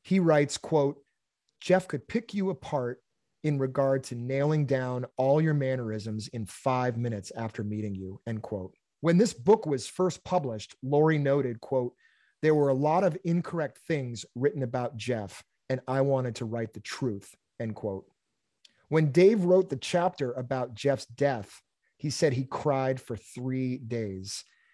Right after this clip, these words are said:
He said he never really grieved until that very moment.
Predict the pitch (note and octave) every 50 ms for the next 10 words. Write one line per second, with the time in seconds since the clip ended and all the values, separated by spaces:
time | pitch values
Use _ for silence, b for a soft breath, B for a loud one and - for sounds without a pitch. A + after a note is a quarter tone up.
0 | b b D3 C#3 - F3+ E3+ D#3+ D3+ D3+ D#3+ E3 E3 D#3 D#3 D#3 D#3 D3 C#3 A#2
1 | B2 B2+ C3 C#3+ D#3+ C#3+ B2+ A#2+ A#2 A2 C3+ B2 A#2 - C3+ B2+ A#2+ G2+ A2+ B2
2 | B2+ C3 B2+ A#2 A#2 B2 A#2+ A#2+ A#2+ A2 A2 G#2+ A#2 A#2+ A2+ F#2+ F#2